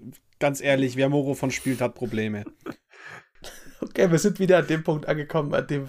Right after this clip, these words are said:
Speaker 2: äh, Freddy irgendwelche Leute niederrantet.
Speaker 1: Muss halt sein.
Speaker 2: Ihr
Speaker 1: Äh,
Speaker 2: habt das über euch selber gebracht, Morophon-Spieler. Ihr habt das hier gehört und, äh, vermutlich nach Freddys Ansicht verdientermaßen.
Speaker 1: <laughs>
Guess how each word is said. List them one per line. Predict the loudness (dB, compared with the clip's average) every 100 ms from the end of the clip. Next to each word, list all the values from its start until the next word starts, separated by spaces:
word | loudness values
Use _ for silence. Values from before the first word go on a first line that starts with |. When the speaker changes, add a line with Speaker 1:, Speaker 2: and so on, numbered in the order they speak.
| -8
Speaker 2:
äh, | -6 -6
Freddy | -6 -4 -4 -2
irgendwelche | -4 -4 -6 -6 -4
Leute | 0 0 0
niederrantet. | -4 -2 -2 0 0 -2 0
Speaker 1:
Muss | 4 4 4
halt | 2 2
sein. | 4 6 6 2
Speaker 2:
Ihr | 2
Speaker 1:
Äh, | 6
Speaker 2:
habt | 4 2 -10 -4 2
das | 2
über | 4 6
euch | 6 6
selber | 6 8 6
gebracht, | 4 4 2 2 -2
Morophon-Spieler. | 0 2 2 2 0 0 0 4
Ihr | 4
habt | 4
das | 0 -2
hier | 0 2
gehört | 4 6 6 4
und, | 0 -4 -2
äh, | 0 0
vermutlich | -2 -4 -2 0 -2 0
nach | -2 -2
Freddys | 0 0 0
Ansicht | 0 0 -2 -4
verdientermaßen. | -2 0 2 4 4 2 -6 -8 -6 -6
Speaker 1:
<laughs> | -6